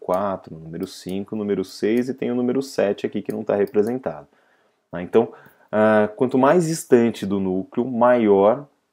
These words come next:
esse número vai ser pra descrever aquele elétron, ok?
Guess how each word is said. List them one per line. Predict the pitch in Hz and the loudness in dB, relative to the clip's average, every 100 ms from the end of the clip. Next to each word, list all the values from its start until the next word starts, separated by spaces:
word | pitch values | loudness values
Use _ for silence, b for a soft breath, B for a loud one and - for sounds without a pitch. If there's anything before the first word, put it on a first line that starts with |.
| _ _ _ _ - | _ _ _ _ -6
esse | 101 - | -4 -2
número | 107 101 101 98 | -2 2 2 4
vai | 104 | 2
ser | 101 - 107 113 - - | 0 0 0 0 -4 0
pra | 107 120 | 2 2
descrever | 120 - 127 107 95 104 | -2 -4 -2 -2 0 0
aquele | 110 - 110 110 | 0 -2 -2 0
elétron, | 127 85 80 - 76 _ _ _ _ - _ _ | 0 -2 -6 -16 -20 _ _ _ _ -16 _ _
ok? | - - 101 135 | -18 -2 0 2